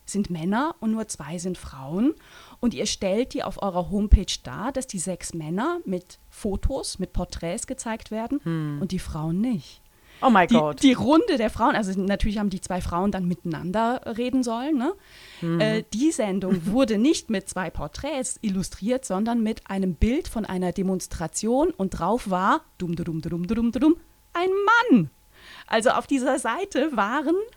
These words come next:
Speaker 1: nur Männer zu sehen beim Thema deutsche Einheit.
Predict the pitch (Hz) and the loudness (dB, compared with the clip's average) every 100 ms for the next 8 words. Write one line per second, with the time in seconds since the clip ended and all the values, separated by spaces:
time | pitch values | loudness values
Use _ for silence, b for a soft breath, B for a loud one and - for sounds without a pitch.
0 | _ _ _ _ _ 269 254 269 302 392 | _ _ _ _ _ 10 12 12 8 4
1 | 349 285 392 349 330 233 190 175 170 160 | 0 0 2 0 -2 -4 -4 -4 -4 -4
2 | 156 - 240 - 254 262 262 - 208 233 | -6 -2 -2 0 -2 0 -2 -2 -4 -4
3 | - - 302 339 240 190 | -6 -6 -2 -2 -2 -4